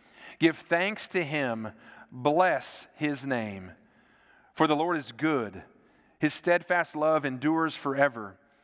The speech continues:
and his faithfulness to all generations." Now, this psalm, uh, ironically, or maybe amazingly is maybe the right word, is the only psalm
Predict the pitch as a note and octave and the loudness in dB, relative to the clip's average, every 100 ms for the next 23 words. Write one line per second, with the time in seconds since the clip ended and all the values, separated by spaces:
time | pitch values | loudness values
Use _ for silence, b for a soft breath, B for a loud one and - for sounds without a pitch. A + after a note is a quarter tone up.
0 | b C3+ C#3 C3 - D#3+ E3+ - C3+ A#2 | b -4 -2 -4 -4 -2 -2 -2 -4 -2
1 | A2 - - - - B2 B2+ C3 C#3 C#3 | -4 -6 -16 -8 -4 -2 2 4 4 2
2 | C#3 C#3 B B A#2+ B2+ A#2 A2+ A2 - | -2 -10 B B -2 -2 0 -2 -4 -8
3 | F#2+ F2+ - - _ _ _ _ _ B | -12 -14 -16 -18 _ _ _ _ _ B
4 | B B B B B C#3+ D3+ F#3+ - F#3 | B B B B B 4 4 2 0 2
5 | F3 F3 G3 A3 E3 D3+ C#3+ C#3+ - D3+ | 4 6 4 0 0 2 4 2 -2 2
6 | D#3 D3 F3 F#3+ E3 D#3 D#3+ F#3 D#3+ D#3 | 2 4 2 2 -2 -2 2 2 2 -2
7 | D3 D#3+ D#3+ D3+ D3 E3+ D3 C#3+ C3+ C3 | 0 0 2 2 2 2 -2 -4 -2 2
8 | D#3+ D3 B2+ D3 C#3 C3+ D3 C3+ C3+ C3+ | 2 0 -2 -2 2 4 4 4 0 0
9 | C#3+ - B B E3 E3 F3 F3 F3+ G#3+ | 0 -6 B B 2 2 0 0 2 2
10 | A#3 A#3 A3 - G#3+ G3 D#3+ C#3+ D#3+ G3+ | 4 0 -2 -2 4 6 6 4 4 0